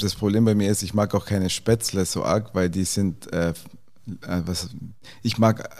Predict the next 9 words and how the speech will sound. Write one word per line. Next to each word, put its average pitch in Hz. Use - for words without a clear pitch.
Sachen, 110
die 95
al 87
dente 95
sind. 82
Spätzle 107
sind 95
meistens 98
weich. 107